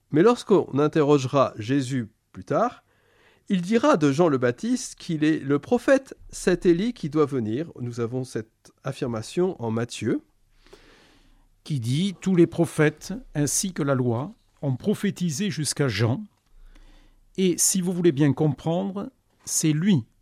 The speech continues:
Speaker 2: le prophète Élie, qui doit venir. »
Speaker 1: Alors que comprendre ? Euh, Jean-Baptiste était Élie dans un sens spirituel. Le texte de Luc dit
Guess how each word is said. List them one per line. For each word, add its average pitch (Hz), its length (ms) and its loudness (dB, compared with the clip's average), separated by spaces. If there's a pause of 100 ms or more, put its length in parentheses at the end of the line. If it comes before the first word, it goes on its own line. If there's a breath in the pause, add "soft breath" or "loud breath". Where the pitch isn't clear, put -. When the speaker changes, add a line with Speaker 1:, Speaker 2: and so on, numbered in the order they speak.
(300)
Speaker 2:
le 135 140 0
prophète 135 680 -4
Élie, 160 420 0 (140)
qui 143 120 -8
doit 131 160 0
venir. » 113 340 -8 (560 soft breath)
Speaker 1:
Alors 208 260 2
que - 80 0
comprendre ? 110 640 -4 (1000 soft breath)
Euh, 113 220 -8 (220)
Jean-Baptiste 156 640 4
était 143 360 0
Élie 147 440 0
dans 120 260 -2
un 123 80 0
sens 147 400 -4
spirituel. 151 800 -2 (560 soft breath)
Le 165 100 0
texte 220 320 2
de 147 140 2
Luc 208 460 0 (640)
dit 160 420 -4